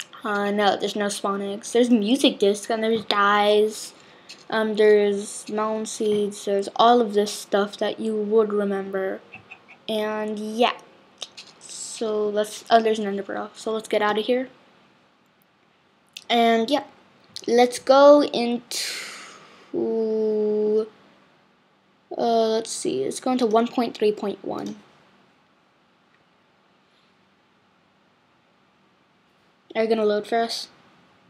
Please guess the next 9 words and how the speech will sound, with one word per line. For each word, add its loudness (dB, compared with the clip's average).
Please. -6
Please. -6
Please. -8
Please. -2
Please. -2
Thank -8
you. -10
No. -6
Wait. -2